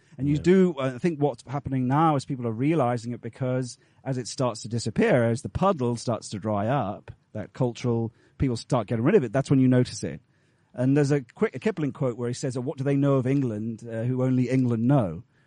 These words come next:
Speaker 1: Right? And there's certain,
Speaker 2: Facts.
Speaker 1: there's certain truth to that. But th-, that Chesterton said in reply to that, uh, is that there's an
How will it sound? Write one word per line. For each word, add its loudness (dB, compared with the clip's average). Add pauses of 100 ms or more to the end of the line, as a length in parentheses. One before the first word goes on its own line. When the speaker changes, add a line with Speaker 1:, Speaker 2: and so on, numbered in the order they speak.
(160)
Speaker 1:
Right? -4
And -2
there's 0
certain, 6
Speaker 2:
Facts. -8
Speaker 1:
there's 0
certain 2
truth 0
to -10
that. -4 (300)
But 6 (240)
th-, -18 (180)
that -4
Chesterton 2
said 0
in 0
reply 2
to -10
that, -8 (320)
uh, -4
is -6
that -4
there's 2
an 0